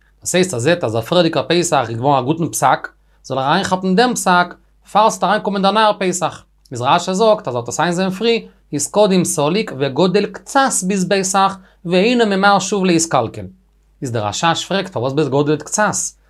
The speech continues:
די שעורים, אפילו מיט זיי זיין, שבט אדאר ווערן זיי פערטיג פסח. פסח איז די צייט פון די קציר שעורים. דער רוימער ברענגט מען נאך פון די שעורים. איך דאך, מען זעט, דאס איז נאך פריער, דאס ווארט די גאנצע פערטיג, האט דער קטע מער אויף רש"י.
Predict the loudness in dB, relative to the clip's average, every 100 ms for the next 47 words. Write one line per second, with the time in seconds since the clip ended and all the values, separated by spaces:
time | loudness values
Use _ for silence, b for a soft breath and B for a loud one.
0 | _ -6 -2 0 0 0 0 0 0 0
1 | 2 2 4 2 2 -2 -8 _ _ -10
2 | 0 2 2 0 0 2 2 2 0 0
3 | 0 -4 -6 -6 -4 -8 -4 -2 -2 -2
4 | -4 0 2 2 -2 -6 -6 -4 -4 -2
5 | 0 2 0 -2 -8 _ _ -4 0 2
6 | 0 -2 -2 -4 -2 -2 0 2 2 0
7 | -4 -16 _ b b -4 -2 -2 -4 -4
8 | -4 -2 -2 -2 -2 0 0 -2 -2 0
9 | 2 2 0 -2 -2 0 -2 -4 -4 -4
10 | -4 -2 0 0 2 0 0